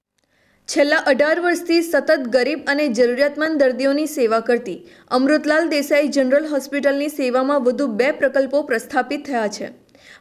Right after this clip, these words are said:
પ્રથમ વખત હોસ્પિટલમાં આધુનિક આઈ સી યુ, કાર્ડિયાક એમ્બ્યુલન્સ ઉપલબ્ધ થઈ છે. દાતાશ્રીઓ સ્વર્ગસ્થ પાર્વતીબેન ભીખાભાઈ પટેલ અને સ્વર્ગસ્થ ભીખાભાઈ બહેરાભાઈ પટેલના સ્મરણાર્થે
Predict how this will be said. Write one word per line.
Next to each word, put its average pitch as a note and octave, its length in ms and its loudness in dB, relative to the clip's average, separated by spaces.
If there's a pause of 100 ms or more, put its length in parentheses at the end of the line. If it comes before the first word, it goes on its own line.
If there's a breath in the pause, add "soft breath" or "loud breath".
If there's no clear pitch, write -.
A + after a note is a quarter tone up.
પ્રથમ E4 360 0
વખત D#4+ 240 0 (100)
હોસ્પિટલમાં C#4+ 680 0
આધુનિક C4+ 540 0
આઈ A3+ 160 0
સી C4 180 -6
યુ, G3+ 220 -2 (220 loud breath)
કાર્ડિયાક C4+ 420 2 (100)
એમ્બ્યુલન્સ C#4 460 0
ઉપલબ્ધ B3+ 380 -2
થઈ A3 240 -2
છે. G3+ 200 -8 (520 loud breath)
દાતાશ્રીઓ D4+ 600 2
સ્વર્ગસ્થ D4 640 -2
પાર્વતીબેન C4+ 800 0
ભીખાભાઈ C4 440 2
પટેલ A3+ 400 -2 (360 loud breath)
અને B3 200 2
સ્વર્ગસ્થ C4 600 0
ભીખાભાઈ C#4+ 640 0
બહેરાભાઈ B3+ 540 2
પટેલના C4+ 580 0
સ્મરણાર્થે B3 800 -2